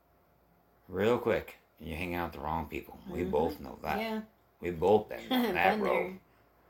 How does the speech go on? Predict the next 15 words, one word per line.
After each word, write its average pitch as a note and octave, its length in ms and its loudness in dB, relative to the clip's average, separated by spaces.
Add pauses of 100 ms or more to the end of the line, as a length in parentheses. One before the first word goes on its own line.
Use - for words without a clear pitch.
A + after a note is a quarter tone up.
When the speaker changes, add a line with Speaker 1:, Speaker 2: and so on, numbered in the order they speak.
(340)
Speaker 1:
That's E2 240 -4
why F#2 160 2
we're, F2 260 -2
we're D#2 200 -4
not F#2 80 2
gonna G#2+ 160 4
Speaker 2:
Been - 80 2
Speaker 1:
talk C3 240 12
Speaker 2:
there. G2+ 60 0
Speaker 1:
about F#2 280 6
that, F2 300 2
but C#2+ 140 -8
we've F2 200 -2
been F2 320 -2
there. G1+ 220 -16